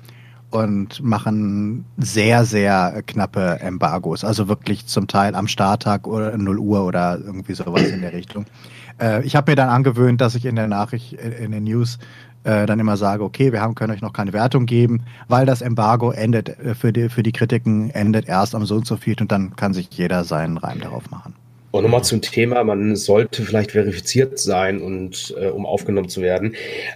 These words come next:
Speaker 2: Ähm, das ist lustig, dass Batz das sagt, weil es gibt in, äh,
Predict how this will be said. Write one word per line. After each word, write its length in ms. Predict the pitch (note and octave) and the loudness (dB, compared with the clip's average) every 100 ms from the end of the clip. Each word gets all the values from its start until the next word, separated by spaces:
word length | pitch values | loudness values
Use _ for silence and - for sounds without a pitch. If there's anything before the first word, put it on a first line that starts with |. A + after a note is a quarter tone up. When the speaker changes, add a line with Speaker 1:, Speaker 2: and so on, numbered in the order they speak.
| - | 0
Speaker 2:
Ähm, 380 | G#2+ A2 A2 G#2+ - - | 4 4 2 -2 -10 -8
das 200 | A#2+ A#2 | -2 2
ist 80 | B2 | 4
lustig, 280 | D#3 E3 | 4 4
dass 240 | C#3+ C#3 - | 4 2 2
Batz 200 | D3 - | 0 2
das 140 | B2 | 2
sagt, 240 | B2 D3 A2+ | 2 2 2
weil 80 | |
es 120 | A2 - | 0 0
gibt 240 | - - | -4 -4
in, 360 | G#2 A2 A2+ A2 | -2 0 2 0
äh, 440 | G#2 G#2+ G#2+ G#2+ | 0 2 2 0